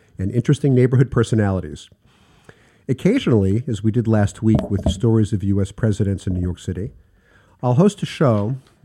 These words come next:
about an interesting part of the city that's not about one particular neighborhood. Could be about parks, a museum, the history of the transit system, the city in an age of a particular social or political movement or musical genre.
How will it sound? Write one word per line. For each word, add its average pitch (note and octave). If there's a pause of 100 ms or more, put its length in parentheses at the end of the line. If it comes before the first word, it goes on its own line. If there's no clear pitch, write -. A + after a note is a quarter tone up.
(260)
about A2
an A2
interesting D#3+
part D#3+
of C#3+
the A#2+
city F#2+
that's G#2+
not A3+
about A2
one G#2
particular F#2+
neighborhood. D2+ (200)
Could G#2
be F2+
about E2
parks, -
a F2+
museum, A2 (800)
the G2
history B2
of F2
the F2
transit B2+
system, A#2 (260)
the F#2+
city A#2
in G2
an G2
age G#2
of E2
a F#2+
particular G2
social A2+
or G2
political B2+
movement A2+
or F2+
musical A#2+
genre. A#2